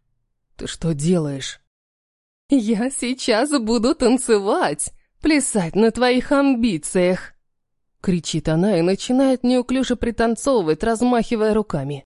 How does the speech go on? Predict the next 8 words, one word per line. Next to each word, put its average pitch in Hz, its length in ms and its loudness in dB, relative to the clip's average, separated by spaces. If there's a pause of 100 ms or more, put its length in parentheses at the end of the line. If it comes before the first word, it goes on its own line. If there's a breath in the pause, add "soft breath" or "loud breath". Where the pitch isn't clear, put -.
(760)
"Жаль, 277 520 2
что 233 260 -2
в 190 100 -2
этой 226 240 -2
дыре 254 320 2
не 262 160 2
подают 269 500 0
просека. 208 880 0